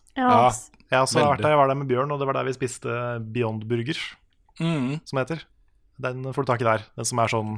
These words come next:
Speaker 3: burger som ikke er kjøtt, men som smaker veldig overbevisende.
Speaker 2: Ja, den selger de på
Speaker 3: Um,
Speaker 2: samme stedet hvor, som de har Dimmu Burger.
Speaker 3: Ja, ok, var det også vegan?
Speaker 2: Ja, det er altså når du kommer inn, og så går du til venstre og rundt hjørnet.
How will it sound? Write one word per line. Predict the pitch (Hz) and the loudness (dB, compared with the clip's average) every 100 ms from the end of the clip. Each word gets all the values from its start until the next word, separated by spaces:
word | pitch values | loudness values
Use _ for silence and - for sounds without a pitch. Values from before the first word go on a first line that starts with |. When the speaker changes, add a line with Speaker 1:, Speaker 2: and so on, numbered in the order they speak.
| 104 _ | -10 _
Speaker 3:
burger | 113 110 107 120 | -6 -4 -2 -2
som | 120 151 | -4 -8
ikke | - 123 | -4 -2
er | 117 | -2
kjøtt, | 131 - | -4 -4
men | 123 | -6
som | 120 123 | -4 -2
smaker | - 117 - 120 | 2 2 2 -2
veldig | 110 98 107 107 120 | -2 -2 -4 -4 -6
overbevisende. | 123 101 104 101 143 - _ _ _ _ - | -6 -6 -6 -6 -6 -8 _ _ _ _ -2
Speaker 2:
Ja, | 139 | 2
den | 160 | 2
selger | - 131 | 2 2
de | 131 117 | 0 2
på | |
Speaker 3:
Um, | 170 | 2
Speaker 2:
samme | 127 | 2
stedet | 127 113 | 2 0
hvor, | 120 127 | -2 -2
som | 139 131 | -2 2
de | |
har | 123 127 | 2 2
Dimmu | 135 104 110 | 2 0 0
Burger. | 113 101 127 - - - - - - - - | -2 -2 -6 -8 -14 -20 -20 -20 -20 -16 -2
Speaker 3:
Ja, | 160 | 0
ok, | 185 | 4
var | 143 | 4
det | 120 | 4
også | 139 127 123 | 2 -2 -2
vegan? | 113 117 123 120 - _ _ _ _ _ _ - | -2 -2 -6 -10 -18 _ _ _ _ _ _ 2
Speaker 2:
Ja, | 139 - - | 2 2 -8
det | 156 | -2
er | 135 | 0
altså | 170 | 0
når | 147 | 0
du | |
kommer | 151 170 | 2 2
inn, | 143 | 0
og | 151 | 2
så | 151 | 2
går | 139 | 2
du | |
til | 139 | 0
venstre | 123 - 139 | -2 -2 -4
og | 127 | -4
rundt | 127 135 | -4 -2
hjørnet. | 113 104 107 110 | -4 -4 -6 -6